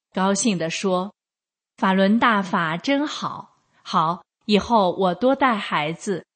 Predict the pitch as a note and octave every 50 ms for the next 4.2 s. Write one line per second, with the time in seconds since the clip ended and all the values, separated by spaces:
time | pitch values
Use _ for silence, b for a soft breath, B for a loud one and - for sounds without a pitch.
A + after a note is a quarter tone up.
0 | _ - A3 A3 G#3+ G3+ G3+ - C4 C#4 C#4+ C#4 D#4 C#4+ B3 G#3+ G3+ F3+ C#3 C3
1 | D#3 - - - B3 A#3 F#3+ D#3+ A3+ - - - G#3 F3 E3+ E3+ - C4+ C#4+ C#4
2 | F#3 G3 F3+ F3 D#3 C#3+ - - _ _ _ _ _ _ _ _ _ _ _ _
3 | _ _ _ _ F#3+ G3 G#3+ G3+ - G#3+ G3 F3+ - - F3 E3+ E3 - - G#3
4 | G3+ G3+ G3+